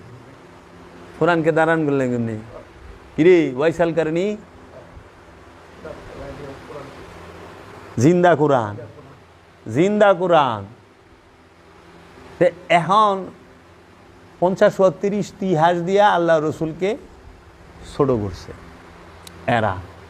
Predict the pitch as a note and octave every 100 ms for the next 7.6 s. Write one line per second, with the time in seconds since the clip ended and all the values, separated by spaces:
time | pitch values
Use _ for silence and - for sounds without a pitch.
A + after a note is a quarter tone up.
0 | - - - - - - - G#2 A#2 F#3
1 | G#3 F#3 E3 E3+ - D#3+ D3+ C3+ B2+ C3
2 | B2+ A#2+ - - - C3 C3+ - F3 E3
3 | E3 F3 D#3+ E3+ D#3+ D#3 C#3 D#3 D#3 D3+
4 | - - - - - - - - - -
5 | D#3+ C#3+ C3+ A#2+ A2 - - - B2+ C#3+
6 | D3 D3+ D3+ D3 D3+ - E3+ F3+ F3+ F#3
7 | F3+ E3+ E3 D3+ D#3+ D3+